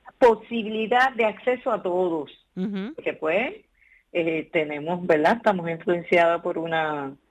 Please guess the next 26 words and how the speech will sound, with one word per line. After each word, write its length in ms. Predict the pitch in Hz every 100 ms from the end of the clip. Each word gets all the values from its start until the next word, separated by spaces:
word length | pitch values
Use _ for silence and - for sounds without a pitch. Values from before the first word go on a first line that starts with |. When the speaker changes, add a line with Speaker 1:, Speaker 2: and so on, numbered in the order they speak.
| - - - _ 170
Speaker 1:
eh, 640 | 156 147 131 123 - - 165
nación 460 | 160 160 165 156 156
americana 800 | 160 160 135 156 156 156 151 -
muy 480 | - 156 156 165 170
poderosa 920 | 175 175 190 262 339 - 254 247 - _
y 280 | 180 170 160
está 300 | 156 - 147
en 80 | 165
el 120 | 175
acceso 800 | 175 - 156 156 - 160 143 143 _ _ _ -
a 160 | 170 165
todos 380 | 156 151 147 147
aquí. 360 | 143 143 135 _ _ -
Sin 180 | 160 147
embargo, 760 | 143 139 175 311 339 311 - _ _ _ _ _ -
no 240 | 185 175
todo 180 | 170 156
el 120 | 151
mundo 520 | 175 311 381 320 403 - _ _
puede 220 | 190 170
obtener 600 | 190 - 254 196 160 151 -
ni 320 | 170 170 170
el 100 | 165
acceso 640 | 156 - - 190 208 302
al 280 | 311 320 349 -
médico 680 | 311 330 294 277 285 285